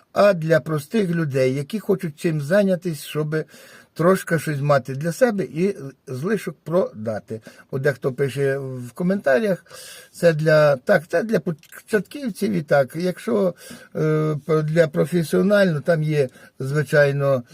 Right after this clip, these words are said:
свої агрономи в тих самих, я вам скажу чесно, е, чи навіть фермерів, там є свої агрономи, вони знають, що до чого, навіть знають, що по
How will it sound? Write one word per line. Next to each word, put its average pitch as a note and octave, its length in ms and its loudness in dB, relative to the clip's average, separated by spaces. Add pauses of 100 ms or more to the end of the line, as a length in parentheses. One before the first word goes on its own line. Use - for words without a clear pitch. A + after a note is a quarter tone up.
(140)
свої D3 340 -4
агрономи F3+ 580 2
в D3+ 60 -10
тих B2+ 200 -8
самих, B2+ 400 -4 (600)
я C3 120 2
вам B2+ 180 0
скажу B2 400 -2
чесно, E3 520 -4 (380)
е, B2+ 440 0 (200)
чи C3+ 180 0
навіть B2+ 600 0
фермерів, F3 680 2 (180)
там G#3 220 -4
є D3 120 -2
свої C#3 280 -6
агрономи, D#3+ 680 0 (100)
вони D3+ 460 -4 (280)
знають, E3 480 -2
що G3 260 -4
до D#3+ 140 -8
чого, C#3 420 -4 (460)
навіть D#3+ 300 0
знають, C#3+ 420 0
що - 340 -8
по C3 260 0